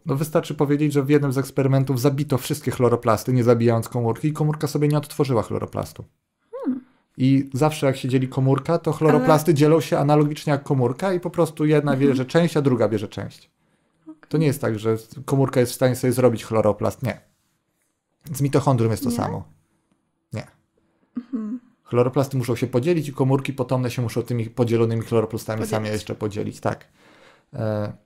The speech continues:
Speaker 1: już pomijam to, że rybosomy, które też mitochondria mają swoje, są bardzo podobne do bakterii, czy, czy właśnie to, że mają własne D N A, które też można badać.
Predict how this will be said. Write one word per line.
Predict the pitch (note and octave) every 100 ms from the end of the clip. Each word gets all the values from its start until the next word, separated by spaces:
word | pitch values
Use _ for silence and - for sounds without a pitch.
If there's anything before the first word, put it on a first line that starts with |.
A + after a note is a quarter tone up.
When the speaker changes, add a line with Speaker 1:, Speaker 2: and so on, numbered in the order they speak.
| _ -
Speaker 1:
już | D#3
pomijam | F#3 F#3+ F3+ D3
to, | C3+
że | A#2
rybosomy, | A#2 A#2 C3 E3+ D3+ C#3 C3+ C3 C3 C3+ -
które | - B2+
też | B2+ C3 A2+ C3
mitochondria | B2 B2 C3+ A2+ A#2+
mają | A#2 A2+
swoje, | - - A2+ G#2+ G#2+ A2
są | - A#2 A2 A#2
bardzo | C3 A#2 A2+
podobne | A2+ A#2 A2+ A2+
do | A2
bakterii, | A2+ - A2+ A2+
czy, | A2+ - G#2+ A2 - _ - _
czy | -
właśnie | A2+ A#2 -
to, | A2 A2+
że | A#2+
mają | A#2 A2+
własne | B2+ A#2+ B2
D | A#2+ B2
N | C3
A, | B2+ A#2+ - _ _
które | - -
też | A3 A2+
można | A#2 G#2+ G#2+
badać. | A2+ G#2+ G2+ -